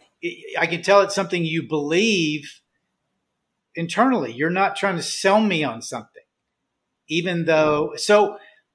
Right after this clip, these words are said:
th-, there's such a, there's such a, um,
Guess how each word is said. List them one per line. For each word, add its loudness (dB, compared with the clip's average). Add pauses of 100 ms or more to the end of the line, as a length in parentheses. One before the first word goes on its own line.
(220)
th-, -8
there's 0
such 0
a, 0 (120)
there's -2
such 2
a, 2
um, 0